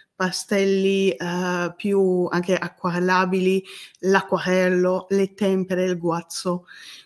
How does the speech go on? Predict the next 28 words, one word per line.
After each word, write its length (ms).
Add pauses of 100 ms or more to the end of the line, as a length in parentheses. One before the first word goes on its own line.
(140)
Quindi 320
meglio 440
un 120
liscio 720
per 160
disegnare 960
con 220
i 60
materiali 460
secchi, 600
meglio 320
un 100
ruvido, 480
come 200
diceva 400
giustamente 520
Rafael, 540 (460)
un 100
foglio 320
acquarello 560
ancora 460
meglio 600
per 200
quanto 320
riguarda 600 (300)
i 100
materiali 640
liquidi. 640